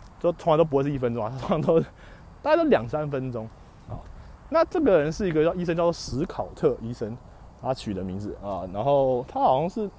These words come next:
某个，忘，忘哪个医院，某，某个医院的复健科主治医生。然后我还蛮喜欢看他的影片，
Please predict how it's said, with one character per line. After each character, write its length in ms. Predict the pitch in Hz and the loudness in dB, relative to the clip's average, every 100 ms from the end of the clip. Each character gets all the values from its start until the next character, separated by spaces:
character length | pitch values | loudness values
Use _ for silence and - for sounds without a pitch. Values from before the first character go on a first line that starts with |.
| - - - - - - - - - - | -20 -20 -20 -20 -20 -20 -20 -20 -20 -10
某 240 | 135 113 | -2 0
个， 80 | 123 | 0
忘， 260 | 156 185 190 | 4 4 6
忘 100 | 190 | 4
哪 100 | 117 | 4
个 60 | |
医 60 | 120 | 2
院， 140 | 135 | 0
某， 100 | 110 | 0
某 160 | 123 143 | 0 6
个 100 | 170 | 6
医 40 | |
院 180 | 226 220 | 6 4
的 180 | 175 139 | 4 2
复 140 | 156 | 2
健 180 | 160 170 | 0 0
科 160 | 139 139 | 0 -2
主 140 | 107 | -4
治 80 | 107 | -6
医 120 | 107 | -6
生。 120 | 107 107 | -4 -2
然 80 | 127 | 0
后 80 | 147 | 2
我 20 | |
还 80 | 143 | 0
蛮 100 | 139 | -2
喜 80 | |
欢 80 | 127 | -2
看 120 | 131 | -2
他 60 | 123 | -2
的 40 | |
影 80 | 101 | -2
片， 180 | 92 110 | -8 -12